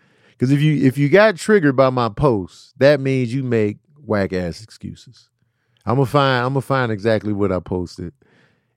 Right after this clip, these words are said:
and share it with y'all. One thing about me, I will throw a lame ass excuse on the grill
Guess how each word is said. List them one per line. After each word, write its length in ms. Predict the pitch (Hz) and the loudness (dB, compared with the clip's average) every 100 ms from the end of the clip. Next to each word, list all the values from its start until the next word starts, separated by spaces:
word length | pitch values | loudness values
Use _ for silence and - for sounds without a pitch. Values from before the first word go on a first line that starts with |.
| _ | _
and 120 | 101 | -10
share 240 | - 95 92 | -4 -4 -4
it 80 | |
with 180 | 92 90 | -8 -10
y'all. 360 | 87 85 85 87 _ _ _ _ _ _ _ _ _ _ | -10 -10 -12 -18 _ _ _ _ _ _ _ _ _ _
One 260 | 104 160 226 | 2 4 4
thing 220 | 254 240 | 2 2
about 380 | 233 214 220 226 | 2 4 2 2
me, 420 | 202 123 85 - _ _ _ _ _ _ _ _ _ - | -2 -6 -6 -18 _ _ _ _ _ _ _ _ _ 0
I 120 | 160 | 0
will 200 | 180 135 | 0 -2
throw 340 | - 156 160 | -2 -2 2
a 120 | 123 | 2
lame 480 | 113 120 151 160 156 | 0 0 -2 -2 -2
ass 360 | 139 139 135 - | -2 -2 -4 -6
excuse 580 | 101 - - 156 160 - | -8 -10 -8 -4 -4 -6
on 200 | 107 101 | -6 -6
the 80 | |
grill 600 | 92 92 123 139 147 156 | -6 -2 0 0 0 -2